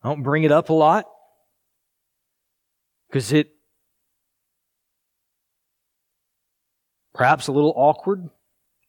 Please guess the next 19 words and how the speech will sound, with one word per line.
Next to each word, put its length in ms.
but 140
it 140
is 260
a 480
part 240
of 80
God's 300
word. 380
The 80
church 400
is 300
told, 580
"Obey 340
your 220
leaders 500
and 160
submit 480
to 100
them." 260